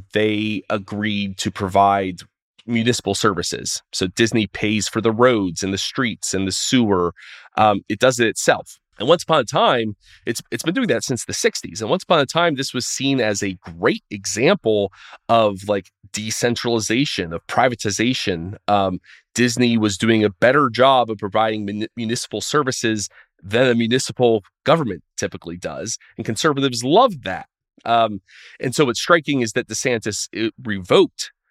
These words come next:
that special improvement district, um, uh, creating all kinds of tax liabilities for local taxpayers. That's, that's still being sorted out,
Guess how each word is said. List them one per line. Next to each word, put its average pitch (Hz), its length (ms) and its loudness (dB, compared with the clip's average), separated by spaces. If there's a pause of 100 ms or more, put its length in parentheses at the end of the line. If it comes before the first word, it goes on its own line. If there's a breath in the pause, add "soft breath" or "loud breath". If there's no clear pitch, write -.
(140)
that 107 200 -4
special 104 380 -4
improvement 92 480 -8
district, 92 520 -6 (380 soft breath)
um, 98 400 2 (460)
uh, - 200 -12
creating 120 300 0
all 123 140 6
kinds 113 320 -4
of 87 80 -10
tax - 420 -2
liabilities 98 640 -2
for 98 140 -6
local 95 260 -4
taxpayers. 90 800 -4
That's, - 320 -6
that's 92 200 -8
still 90 220 -2
being 90 240 -4
sorted 87 400 -2
out, 90 300 2